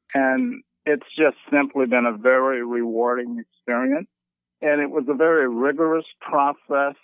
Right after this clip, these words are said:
to get the engagement. And the process was a significant qualifications process that Rose took me through in terms of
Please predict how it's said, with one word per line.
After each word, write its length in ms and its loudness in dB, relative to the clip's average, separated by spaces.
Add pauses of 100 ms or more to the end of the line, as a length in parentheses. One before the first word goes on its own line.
(320)
to 60 -10
get 280 0
the 140 0
engagement. 880 -2 (800)
And 320 -2
the 80 -2
process 680 0 (140)
was 280 -2
a 300 0 (680)
significant 720 -4
qualifications 840 -2 (720)
process 520 -2
that 140 -2
Rose 360 -2 (140)
took 220 -6
me 160 0
through 280 -2
in 120 -4
terms 420 -6
of 160 0